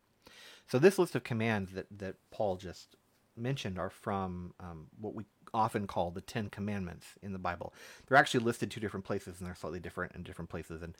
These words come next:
generally, people break the Ten Commandments into, into two sets. There's a, a first set of commandments that has to do with loving God, and there's a second set of commandments that has to do with loving your neighbor.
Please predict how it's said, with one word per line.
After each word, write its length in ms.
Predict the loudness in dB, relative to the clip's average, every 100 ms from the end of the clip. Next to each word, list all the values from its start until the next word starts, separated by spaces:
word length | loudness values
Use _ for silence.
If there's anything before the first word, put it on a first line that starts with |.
| -18 -20 -20 -20 _ -6
generally, 420 | 4 6 6 6 4
people 520 | 0 2 4 4 -2 _ _ _ _ -20 -2
break 280 | 2 2 2
the 80 |
Ten 240 | -2 0 -2
Commandments 420 | -2 -2 -2 -4
into, 160 | -8 -10 _ _ -10
into 200 | -8 -6
two 260 | -4 -2 -2
sets. 500 | 2 4 4 2 -12
There's 140 | -10
a, 180 | -8 -8
a 60 |
first 440 | -10 0 2 2 -4
set 240 | -4 -4
of 120 | -4
commandments 560 | -8 -8 -6 -8 -10 -16 -20 -20 -20 _
that 120 | -8
has 200 | -4 -4 -6
to 80 |
do 140 | -8 -6
with 140 | -6
loving 280 | -8 -8 -6
God, 460 | 0 2 2 -2 -10 -18 -20 _
and 100 | -8
there's 120 | -6
a 60 | -6
second 340 | -2 -2 -2
set 140 | -6 -6
of 100 | -8
commandments 460 | -8 -6 -6 -8
that 100 | -8
has 200 | -8 -8
to 60 | -8
do 120 | -10
with 120 | -8
loving 280 | -8 -10 -10
your 100 | -8
neighbor. 440 | -6 -6 -6 -8